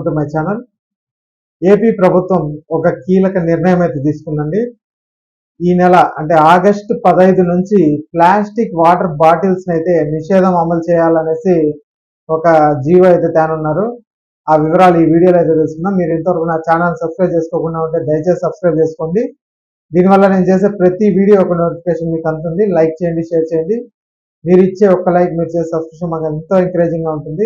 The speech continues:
వీడియోని ఎక్కడ స్కిప్ చేయకుండా చివరి వరకు చూడండి. ఇక ఆలస్యం చేయకుండా వీడియోలోకి అయితే వెళ్ళిపోదాం.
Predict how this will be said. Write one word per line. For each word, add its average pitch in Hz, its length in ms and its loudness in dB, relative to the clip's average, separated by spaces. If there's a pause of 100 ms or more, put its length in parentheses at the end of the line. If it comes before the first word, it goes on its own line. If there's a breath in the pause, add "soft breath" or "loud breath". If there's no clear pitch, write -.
(120)
వీడియోని 165 320 -2
ఎక్కడ 165 220 -6
స్కిప్ 165 240 -10
చేయకుండా 160 340 -4
చివరి 160 160 -2
వరకు 160 180 -2
చూడండి. 160 280 -4 (840)
ఇక 156 100 -8 (100)
ఆలస్యం 170 320 0
చేయకుండా 170 260 0 (100)
వీడియోలోకి 165 380 0
అయితే 160 140 0
వెళ్ళిపోదాం. 156 360 -4